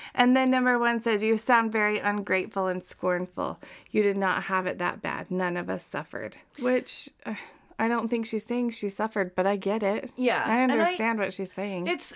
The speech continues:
Speaker 2: well, you don't, uh, that's, and see, and I let him go at it for a second. Because at this point, they basically went at each other's throats for about ten minutes.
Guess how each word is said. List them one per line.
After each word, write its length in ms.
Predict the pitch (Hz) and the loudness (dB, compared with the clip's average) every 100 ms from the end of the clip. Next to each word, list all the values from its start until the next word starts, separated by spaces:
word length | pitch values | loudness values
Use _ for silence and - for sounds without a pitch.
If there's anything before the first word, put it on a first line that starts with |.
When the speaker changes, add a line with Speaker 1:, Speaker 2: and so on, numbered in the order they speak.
| 240 | -2
Speaker 2:
well, 340 | 233 262 262 | 0 2 2
you 180 | 226 269 | 0 0
don't, 240 | 294 277 - - | 0 -2 -6 -6
uh, 120 | 127 - | -6 0
that's, 380 | 175 202 190 - | 4 4 2 0
and 400 | 202 196 196 - | 2 2 0 -2
see, 240 | - 247 | 0 0
and 200 | 220 196 | 0 0
I 140 | 247 302 | 0 2
let 200 | 254 240 | 2 2
him 120 | 233 | 0
go 220 | 185 170 | 2 4
at 160 | 165 165 | 4 2
it 100 | - | 0
for 160 | 190 | -2
a 60 | 196 | -2
second. 420 | 196 190 220 220 - - _ _ _ _ _ _ _ _ - | -2 -2 -2 -4 -6 -20 _ _ _ _ _ _ _ _ -4
Because 220 | 233 285 | 0 2
at 120 | 320 320 | 0 -2
this 160 | 320 | -6
point, 300 | - 269 247 | 2 2 2
they 120 | 220 | 0
basically 460 | 190 208 208 202 196 | 2 0 0 -2 -2
went 200 | 175 180 | 0 0
at 120 | 175 | 0
each 160 | 170 180 | 0 0
other's 240 | 156 156 | -2 -2
throats 320 | - 160 147 | 0 0 0
for 160 | - 165 | -2 0
about 260 | 165 156 - | 0 0 -2
ten 220 | 190 185 | -2 0
minutes. 360 | 170 220 - | 0 -2 -4